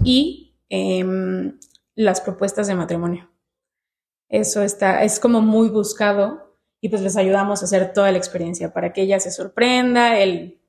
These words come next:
no esté tan nervioso cuando lo proponga y se lleven un bonito recuerdo. De hecho, varias veces nos ha pasado que la gente que viene a pedir matrimonio aquí organizan su boda aquí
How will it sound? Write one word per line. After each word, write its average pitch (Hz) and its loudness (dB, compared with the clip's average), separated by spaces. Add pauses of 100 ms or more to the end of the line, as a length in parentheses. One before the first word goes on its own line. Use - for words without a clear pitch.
no 196 0
esté 190 -2
tan 175 -6
nervioso 214 -2
cuando 185 -8
lo 180 -8
proponga 294 -4 (680)
y 202 0
se 214 2
lleven 220 4
un 226 4
bonito 214 -2
recuerdo. 180 0
De 214 0
hecho, 233 2
varias 262 2
veces 233 0
nos 196 -6
ha - -18
pasado 196 0
que - -6
la - -6
gente 208 -6
que 208 -2
viene 202 2
a 190 -6
pedir 190 2
matrimonio 190 -2
aquí 202 -10 (520)
organizan 202 0
su 185 -8
boda 185 -8
aquí - -18